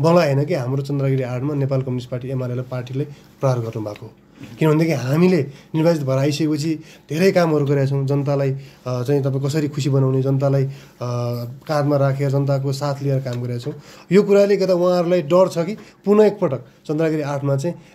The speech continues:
नेपाल कम्युनिस्ट पार्टी एमालेले नै नेतृत्व गर्छ भन्ने कुरा उहाँलाई डर छ। र यो कुरालाई अहिले उहाँले, अ,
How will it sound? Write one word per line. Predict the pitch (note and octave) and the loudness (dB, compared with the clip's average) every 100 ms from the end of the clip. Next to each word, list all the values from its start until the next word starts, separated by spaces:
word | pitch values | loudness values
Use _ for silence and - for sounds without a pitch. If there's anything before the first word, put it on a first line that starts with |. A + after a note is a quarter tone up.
| D3 | -2
नेपाल | D3 D3+ | 0 0
कम्युनिस्ट | C#3 C#3 C3+ | 0 0 0
पार्टी | C#3 C3 | -2 -2
एमालेले | E3 D#3 D#3+ D#3 | -2 0 2 0
नै | E3+ | -2
नेतृत्व | F3+ C#3 C#3 C#3 | -2 -4 -4 -2
गर्छ | C3+ | -2
भन्ने | B2 B2 | -4 -4
कुरा | C3+ C#3 | -4 -2
उहाँलाई | C3+ C#3+ | 0 2
डर | D#3+ C3 | 2 0
छ। | - _ - - D#3+ | -8 _ -20 -6 2
र | |
यो | E3+ G#3 | 4 4
कुरालाई | G#3 G#3 G#3 | 6 6 6
अहिले | G3+ F#3+ | 2 4
उहाँले, | F#3 G#3+ | 6 6
अ, | G#3+ | 4